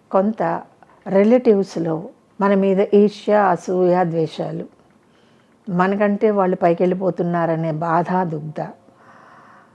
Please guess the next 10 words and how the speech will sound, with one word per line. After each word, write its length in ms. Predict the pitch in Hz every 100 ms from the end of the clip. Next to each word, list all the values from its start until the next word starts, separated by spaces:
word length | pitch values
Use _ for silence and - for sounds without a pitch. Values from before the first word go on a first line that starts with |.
| _ - 185
రక్త 260 | 180 -
సంబంధం 560 | 277 262 233 240 240 226
కంటే 420 | 214 202 190 196
కూడా 600 | 196 185 185 214 156 160 - _ - _ -
ఆర్థిక 460 | 185 220 208 247 247
సంబంధానికి 880 | 240 196 190 190 185 180 180 180 175
వాల్యూ 640 | 160 185 208 220 220 214 -
ఇచ్చి 540 | 190 - - 185 160 - _ _ _ _ _ _ _ _ _ _ -
బంధాన్ని 580 | 185 185 196 214 240 240
దూరం 340 | 190 185 180